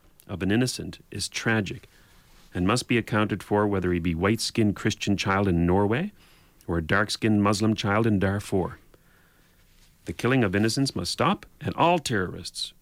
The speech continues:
whatever their re-, religion, their politics, or their skin color, must be held accountable for their actions. If the press and the media refuse to do it, then who will? Uh, this is an interesting letter. In today's National Post, by the way. It's from Jeff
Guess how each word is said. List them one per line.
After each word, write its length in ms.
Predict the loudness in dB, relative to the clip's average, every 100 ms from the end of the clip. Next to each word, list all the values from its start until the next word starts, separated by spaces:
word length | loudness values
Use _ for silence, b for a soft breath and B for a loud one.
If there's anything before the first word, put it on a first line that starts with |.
| -6
whatever 400 | -2 -2 -2 0
their 140 | 2
re-, 200 | 2 -2
religion, 680 | -4 -2 0 0 0 0 0
their 100 | -2
politics, 680 | -4 -2 0 -2 -6 -6 -4
or 60 |
their 100 | -2
skin 320 | -4 0 0
color, 260 | 2 0 0
must 220 | 0 0
be 80 | -4
held 260 | 0 0 0
accountable 520 | -2 0 0 0 -2
for 160 | -2
their 140 | -2 0
actions. 480 | -2 -2 -4 -4 -8 B B B B
If 100 | -6
the 80 |
press 500 | -4 0 0 0 -4 -10 b b b b
and 140 | 0
the 40 | 2
media 380 | 4 4 4 2
refuse 440 | 0 -2 0 0
to 60 | 0
do 200 | 2 2
it, 100 | -2 b b b b b b _ -2
then 160 | 2
who 140 | 4 4
will? 280 | 2 -2 -8 -20 _ _ B B
Uh, 60 | -14 -6
this 220 | -4 0
is 120 | 0
an 80 | 2
interesting 500 | 2 2 -2 0 0
letter. 360 | 0 0 -2 -6 _ _ -20 _ -20 -20 -20 -2
In 160 | 0
today's 420 | 2 0 0 0
National 340 | 0 0 -2 -6
Post, 340 | -2 -2 -2
by 120 | -6 -6
the 80 |
way. 160 | -6 -8 -14 -20 -20 B B B B B
It's 80 | -10
from 200 | -2 0
Jeff 420 | 2 0 -2 -8